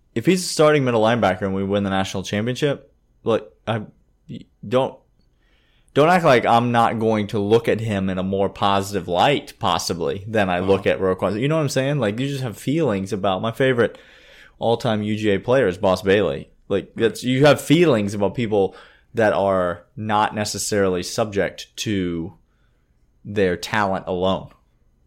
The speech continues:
Speaker 1: And so there's, there's certainly things that Nakobe Dean can do to be endeared to U G A fans in the way that, but man, my goodness, you know, talk about premature. That's the most premature of all of them.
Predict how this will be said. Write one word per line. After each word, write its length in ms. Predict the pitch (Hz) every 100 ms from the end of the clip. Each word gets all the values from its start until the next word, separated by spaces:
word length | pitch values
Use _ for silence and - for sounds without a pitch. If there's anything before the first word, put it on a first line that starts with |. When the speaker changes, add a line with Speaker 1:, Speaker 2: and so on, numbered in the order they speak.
| _
Speaker 1:
And 200 | 113 110
so 680 | 98 110 92 87 82 78 76 - - - -
there's, 320 | 139 156 202
there's 300 | 233 214 139
certainly 300 | 185 185 123
things 340 | 110 123 110 110
that 80 | 101
Nakobe 440 | 104 117 104 101
Dean 200 | 101 98
can 160 | 98 90
do 220 | 101 95
to 160 | -
be 160 | 95 98
endeared 720 | 92 87 107 117 92 85 - _ _ _ _ _ _ _ _ _ _ _ _ _ _ _
to 120 | - 113
U 200 | 104 98
G 160 | 101
A 60 | 87
fans 520 | - 101 95 87 82 - -
in 160 | 104
the 80 | 90
way 320 | 87 95 90
that, 360 | 85 82 78 - -
but 320 | 95 - - -
man, 220 | 76 -
my 200 | 101 92
goodness, 480 | 80 80 - - - _ -
you 80 | -
know, 60 | 82
talk 180 | 107 92
about 200 | 87 -
premature. 400 | 107 90 95 92
That's 220 | 143 -
the 60 |
most 200 | 135 104
premature 380 | - 110 98 104
of 100 | 85
all 200 | 85 76
of 40 |
them. 120 | -